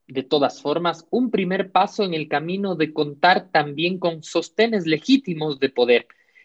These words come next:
enmarcados en una forma democrática de gestión política. Si así fuera, la pregunta que queda es si la gobernabilidad buscada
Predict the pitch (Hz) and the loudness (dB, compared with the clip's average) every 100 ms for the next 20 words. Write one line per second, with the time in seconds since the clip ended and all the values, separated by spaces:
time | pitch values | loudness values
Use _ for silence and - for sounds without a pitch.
0 | _ 151 151 156 180 175 170 156 139 151 | _ 0 2 4 4 4 2 0 -2 2
1 | 160 156 143 135 123 139 147 156 143 135 | 2 2 0 -2 -2 2 2 2 0 0
2 | 123 - 117 - 127 123 117 117 117 120 | 0 -4 -10 -6 -6 -2 -2 0 -4 -6
3 | - - _ _ - 170 165 214 214 143 | -6 -8 _ _ -4 2 2 2 2 4
4 | 165 170 - _ _ - 185 196 254 240 | 4 2 -4 _ _ -6 -2 -2 0 -2
5 | 220 185 202 202 190 190 - - 190 180 | -2 0 0 2 2 -2 -8 -12 -2 0
6 | 165 180 175 175 170 165 170 165 175 196 | 2 0 0 -2 -2 -2 -4 -4 0 0
7 | 175 151 160 156 - 143 151 220 | -2 -10 -10 -10 0 2 4 2